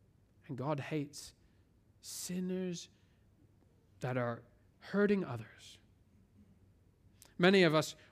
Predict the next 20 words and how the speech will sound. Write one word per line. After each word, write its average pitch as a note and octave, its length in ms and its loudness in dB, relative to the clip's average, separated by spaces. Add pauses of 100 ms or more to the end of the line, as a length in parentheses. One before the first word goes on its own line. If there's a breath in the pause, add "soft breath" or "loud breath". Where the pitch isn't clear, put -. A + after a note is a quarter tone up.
were E3 160 4
raised F3 580 4
in D#3+ 260 0
churches E3+ 640 -4
and D#3 260 -2
Christian F#3+ 460 -4
traditions F3 580 -4
which E3+ 280 -6
ignored E3 640 -4
passages C#3+ 720 -8
like D#3 340 -2
this C3 280 -10
one, G2+ 120 -20 (840 soft breath)
that E3+ 180 -8
talk G#3+ 300 -2
about E3 340 -2
God's D#3+ 240 -2
hatred G3 640 -4
towards D#3 460 -4
sin F#3+ 340 -4